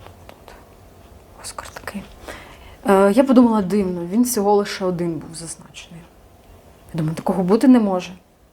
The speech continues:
Ціла рамка і один моток". А в віксах, якщо хто не знає, тут один моток, як пів мотка D M C. Ну, тут явно, тут треба десь цих віксів три, я думала, мотка.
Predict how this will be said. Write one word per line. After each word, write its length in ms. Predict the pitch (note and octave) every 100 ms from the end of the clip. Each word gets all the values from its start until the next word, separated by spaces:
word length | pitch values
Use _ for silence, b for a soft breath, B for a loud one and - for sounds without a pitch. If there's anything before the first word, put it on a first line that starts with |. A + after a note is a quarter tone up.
| _
Ціла 300 | - G#3 G#3
рамка 440 | G3+ B3+ B3 G#3+
і 260 | G#3+ - G#3
один 280 | G3+ A3 G3
моток". 420 | G3 - D4+ - B B B B B -
А 300 | - G3 F#3+
в 120 | F#3+ F3+ G3
віксах, 340 | G#3+ - E4 D4
якщо 580 | A#3 - A3 G3 G3 F#3
хто 180 | - G#3+
не 140 | G#3
знає, 380 | G#3+ A#3 C#4+ C4
тут 380 | - G#3+ - - F#2 A2+ - -
один 300 | - A3 A#3+
моток, 400 | A3 G#3+ C#4 D#4
як 100 | G#3
пів 280 | - A#3 A3+ F#3 -
мотка 440 | G3+ G3+ - G#3+ G#3
D 180 | G3
M 200 | F#3 F#3+
C. 240 | G3 - D#3+ - B B B B _
Ну, 100 | A3
тут 260 | A3 A3 C4
явно, 320 | C#4+ C#4 G#3
тут 240 | - F#3+
треба 320 | G#3+ G#3 F#3+
десь 220 | F3+ F#3 G3
цих 320 | - G3 -
віксів 760 | F3+ - - A3 B3 B3 - - A#2+ - - -
три, 220 | - G3+ A#3+
я 120 | C#4+
думала, 380 | F#3+ F#3+ F3+ F3
мотка. 440 | F3 - - -